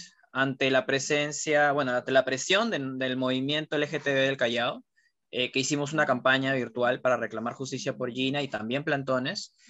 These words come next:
Sacaron un tuit, pues hasta el momento ese tuit no se ha traducido en absolutamente nada más que eso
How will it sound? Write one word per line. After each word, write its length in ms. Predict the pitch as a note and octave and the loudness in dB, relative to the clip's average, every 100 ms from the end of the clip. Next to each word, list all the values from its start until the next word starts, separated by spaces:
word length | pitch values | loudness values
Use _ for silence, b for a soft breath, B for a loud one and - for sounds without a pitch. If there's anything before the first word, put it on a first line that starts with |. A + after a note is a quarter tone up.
| b _ | b _
Sacaron 380 | F3 F#3+ B3 | 2 4 6
un 180 | B3 A#3 | 4 2
tuit, 260 | A3 A#3 A3+ | 2 0 0
pues 160 | F#3 | -2
hasta 240 | E3+ D#3+ D#3+ | -2 0 0
el 80 | D#3 | 2
momento 540 | D#3 E3 F3 G3 G3+ | 0 0 0 2 2
ese 240 | E3+ F3+ | 0 -2
tuit 200 | E3+ E3+ E3+ | -2 -2 0
no 140 | E3 | 0
se 120 | E3 | -2
ha 40 | D#3 | 0
traducido 520 | D3+ C#3 D3 D3 C#3+ | 0 -2 0 0 0
en 60 | |
absolutamente 640 | B2 - B2 B2+ C3+ C3 B2+ | -2 -4 -4 -2 -2 -2 0
nada 240 | B2+ C#3 C3+ | 2 4 4
más 180 | C3+ | 2
que 200 | - A#2+ | 0 -2
eso 380 | A#2 - C#3+ B3+ | -2 -2 -4 -6